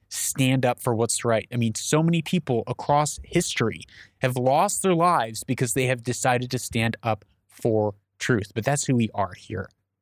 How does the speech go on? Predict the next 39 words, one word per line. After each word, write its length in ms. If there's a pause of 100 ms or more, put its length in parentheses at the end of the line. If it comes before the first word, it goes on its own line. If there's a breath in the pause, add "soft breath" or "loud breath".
(180)
That 160
is 180
who 100
we 180
are 300 (340)
here. 320 (480)
We 100
are 80
people 360
who 120
stand 320
up 140
for 80
truth, 440 (480)
because 280
it's 140
the 80
people 320
that 160
stand 260
up 80
for 120
truth 360 (400 soft breath)
are 60
the 100
ones 340 (120)
who 160 (160)
ultimately 880 (340)
shape 640
the 80
future, 600
who 200
ultimately 680
own 240
the 80
future, 380
who 280
ultimately 640
make 360